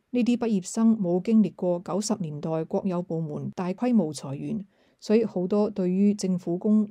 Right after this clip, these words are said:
有過於理想化嘅期望。不過路透社訪問咗中國四個省份嘅十名公務員，就發現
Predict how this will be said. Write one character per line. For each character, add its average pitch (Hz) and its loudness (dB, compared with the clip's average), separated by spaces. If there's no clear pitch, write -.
有 196 2
過 214 2
於 240 2
理 196 0
想 202 0
化 175 -6
嘅 175 -4
期 147 -12
望。 160 -6
不 208 -2
過 214 2
路 180 2
透 190 -4
社 196 -4
訪 175 -2
問 185 2
咗 175 -4
中 240 -2
國 208 2
四 - -4
個 180 -2
省 175 -2
份 170 -4
嘅 170 -4
十 - -8
名 151 -10
公 220 4
務 165 2
員， 147 -6
就 196 0
發 202 -2
現 170 -2